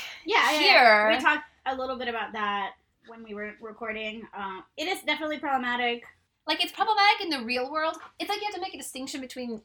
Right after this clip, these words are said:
Speaker 2: real world versus television, and I, or I guess m-, in media, entertainment. And it's possible and probable, I haven't, like, thought about it a lot, but that media and entertainment hasn't caught up to what fraternity culture,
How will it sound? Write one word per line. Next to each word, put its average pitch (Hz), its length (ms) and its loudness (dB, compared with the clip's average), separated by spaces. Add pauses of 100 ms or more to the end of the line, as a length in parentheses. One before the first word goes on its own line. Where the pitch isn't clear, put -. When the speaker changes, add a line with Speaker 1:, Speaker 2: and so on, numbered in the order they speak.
Speaker 2:
real 233 260 -4
world 262 440 -4 (440)
versus 226 400 -8
television, 190 720 -8
and 208 80 -12
I, 208 200 -10 (100)
or 196 400 -2
I 196 60 -6
guess 196 200 -10
m-, 202 200 -14
in 214 180 -6
media, 220 320 -2
entertainment. 202 560 -8
And 220 220 -4 (340)
it's - 300 -6 (180)
possible 226 840 0
and 208 100 -6
probable, 214 580 -4
I 185 60 -2
haven't, 202 240 -10 (240)
like, 180 400 -12
thought 202 160 0
about 185 180 -4
it 180 80 -10
a 180 60 -8
lot, 180 220 0
but 185 100 -6 (340)
that 214 220 2
media 226 420 -4
and 214 80 -8
entertainment 220 360 -8
hasn't 220 400 -4
caught 190 300 -2
up 226 200 -6 (140)
to 311 400 -8 (320)
what 233 420 -2
fraternity 254 460 -8
culture, 226 640 -6